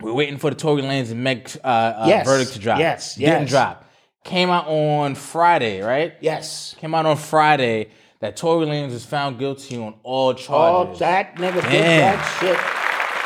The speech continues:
Speaker 2: That's right. He did that shit.
Speaker 1: Now, I'm not gonna lie.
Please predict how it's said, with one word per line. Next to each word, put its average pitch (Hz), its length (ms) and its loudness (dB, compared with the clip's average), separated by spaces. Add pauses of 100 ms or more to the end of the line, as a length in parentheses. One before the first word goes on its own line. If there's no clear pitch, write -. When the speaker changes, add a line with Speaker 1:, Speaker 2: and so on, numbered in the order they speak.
(560)
Speaker 2:
That's 143 280 0
right. 175 180 2 (440)
He 156 220 0
did 170 120 0
that 151 160 0 (880)
shit. 147 80 0
Speaker 1:
Now, 180 340 4 (200)
I'm 127 80 -4
not 175 160 2
gonna 190 180 2
lie. 151 320 4